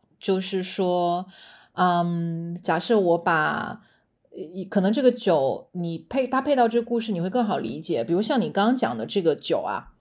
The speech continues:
呃，像 Old Dog Shandy 这种酒，倘若说他不告诉你里面有波特，里面有这个，这个烟熏的 honey，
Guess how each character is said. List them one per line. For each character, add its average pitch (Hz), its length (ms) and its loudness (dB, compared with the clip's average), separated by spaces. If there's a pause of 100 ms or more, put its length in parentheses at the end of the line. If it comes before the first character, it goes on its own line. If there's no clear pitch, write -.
(400)
呃， 175 360 2
像 208 220 2
Old 208 180 4
Dog 202 180 4
Shandy 208 380 2
这 175 120 -4
种 170 180 -2
酒， 120 440 -2
倘 202 140 0
若 247 120 4
说 254 160 2
他 254 160 -2
不 202 100 -2
告 226 220 6
诉 226 160 0
你 175 160 -2
里 151 160 -6
面 180 180 2
有 156 120 0
波 165 200 2
特， 135 540 2
里 165 100 -4
面 175 220 -4
有 135 240 0
这 165 200 -2
个， 135 480 0 (120)
这 165 160 -2
个 139 240 0
烟 175 200 2
熏 180 280 -4
的 113 500 2
honey， 170 480 -4